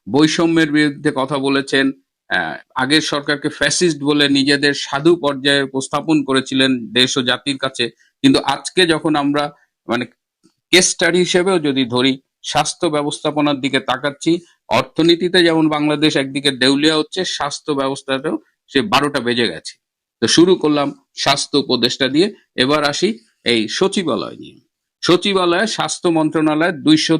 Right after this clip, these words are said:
চোদ্দ নম্বর রুম, যাকে ডাক্তাররা already বলেন যে এটা নাকি একটা আয়নাঘর, এটা ইউনূসের স্বাস্থ্য মন্ত্রণালয় আয়নাঘর। এই আয়নাঘরে বসে ডাক্তারদের বদলি,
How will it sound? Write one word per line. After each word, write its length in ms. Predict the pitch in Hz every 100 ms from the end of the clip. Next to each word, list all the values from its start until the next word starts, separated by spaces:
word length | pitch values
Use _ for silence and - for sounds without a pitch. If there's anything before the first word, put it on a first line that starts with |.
| 151
চোদ্দ 260 | 147 135
নম্বর 400 | 143 139 131 131 131
রুম, 260 | 151 185 175
যাকে 300 | 123 127 143
ডাক্তাররা 580 | 117 117 - 135 143 139
already 340 | 123 127 131 131
বলেন 360 | 117 123 156 214 _ _ -
যে 60 |
এটা 320 | 120 135 156 147
নাকি 240 | 143 156
একটা 220 | 143 - -
আয়নাঘর, 600 | 120 131 135 123 92 82 104
এটা 200 | 110 127
ইউনূসের 460 | 120 131 135 175
স্বাস্থ্য 440 | 170 143 131 - 135
মন্ত্রণালয় 680 | 131 120 123 123 127 156 214 _ _ _
আয়নাঘর। 600 | 120 131 135 123 92 87 82 _ _
এই 340 | - 170 202 175
আয়নাঘরে 720 | 151 147 156 165 151 156 156
বসে 460 | 135 135 - 170 196 - _ - 85
ডাক্তারদের 800 | 127 135 - 151 139 139 143 127 92 95
বদলি, 540 | 135 123 131 143 143